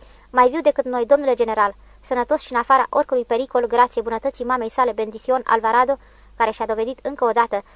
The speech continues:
îndurarea și puterea sa față de însuși cel ce încercase să-i păteze memoria și că-l coborâseră pe cărările indienilor într-un hamac legat pe o prăjină, escortat de grenadieri și însoțit de un jandarm care mergea înainte călare sunând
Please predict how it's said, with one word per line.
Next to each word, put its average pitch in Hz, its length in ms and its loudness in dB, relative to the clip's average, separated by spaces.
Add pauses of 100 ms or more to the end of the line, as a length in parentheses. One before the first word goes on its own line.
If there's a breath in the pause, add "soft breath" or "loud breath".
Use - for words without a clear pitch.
(140 soft breath)
îndurarea 233 460 4
și - 120 -14
puterea 214 300 -2
sa 220 160 -2
față 226 240 -4
de 208 140 -4 (140)
însuși 277 460 -8
cel 311 180 2
ce - 120 -6
încercase 220 480 0
să-i 202 160 -8
păteze 233 320 -2
memoria 233 460 -2 (360 soft breath)
și - 140 -18
că-l 247 140 4
coborâseră 247 500 0
pe 226 120 -6
cărările 233 500 -2
indienilor 226 580 -4 (340 soft breath)
într-un 247 320 -2
hamac 240 360 2
legat 226 380 0 (100)
pe 233 120 -2
o 208 40 0
prăjină, 226 560 -4
escortat 226 460 -2
de 214 120 -8
grenadieri 214 540 -4 (360 soft breath)
și - 140 -8
însoțit 247 380 -4
de 220 160 0
un 226 120 -2
jandarm 226 480 0
care 220 200 -4
mergea 214 340 -2
înainte 220 440 -6
călare 220 320 0
sunând 226 340 -10